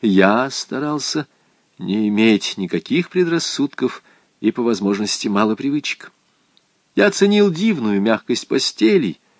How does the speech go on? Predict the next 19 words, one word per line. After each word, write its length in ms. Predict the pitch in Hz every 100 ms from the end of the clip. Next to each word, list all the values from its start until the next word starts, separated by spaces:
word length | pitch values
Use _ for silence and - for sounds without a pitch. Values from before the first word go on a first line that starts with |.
| _ _ _ -
но 140 | 208
не 140 | 226
меньше 340 | 233 254 214 226
ценил 380 | - 208 208 202
и 40 |
ощущение 760 | 190 - 180 - - 208 190 180
земной 580 | 151 165 135 143 156
тверди 540 | 156 - 123 131 98 101
под 180 | - 82
собой, 460 | - 92 95 92 - - -
запах 540 | 92 143 175 170 156
земли, 640 | 143 151 151 135 113 90 -
каждую 640 | - 131 165 170 147 160
ее 280 | 170 165 165
неровность. 800 | 156 151 143 143 113 101 - - _ _ _ _ _
Я 260 | - 104 170
неприхотлив 720 | 202 - 104 95 - 113 143
в 60 | -
еде. 560 | 90 85 82 80 92